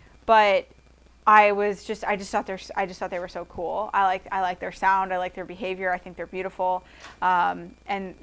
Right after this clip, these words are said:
that is an example of something that I really, I knew they existed, but until I kinda saw them, I'm like, "Oh, crap! Now I just really wanna continue to go speckle belly hunting." Um, that's kinda what I mean. Like, you kind of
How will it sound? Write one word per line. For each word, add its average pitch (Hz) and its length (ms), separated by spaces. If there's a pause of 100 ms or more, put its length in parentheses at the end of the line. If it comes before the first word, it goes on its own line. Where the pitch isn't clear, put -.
(120)
that 190 340 (260)
is 196 200
an 196 80
example 185 720
of 170 440 (320)
something 190 440
that 175 420 (220)
I 190 160
really, 185 720
I 196 100
knew 185 160
they 180 160
existed, 175 640
but 196 100
until 185 260
I 185 100
kinda 185 300
saw 175 340
them, 196 220
I'm 190 120
like, 180 280
"Oh, 180 300
crap! 180 400 (180)
Now 185 180
I 185 120
just 190 160 (120)
really 180 300
wanna 175 360
continue 180 340
to 170 80
go 180 80
speckle 175 340
belly 202 240
hunting." 247 420 (460)
Um, 180 520 (520)
that's 202 220
kinda 185 220
what 180 120
I 180 80
mean. 185 240
Like, 185 240 (340)
you 202 140
kind 220 260
of 196 280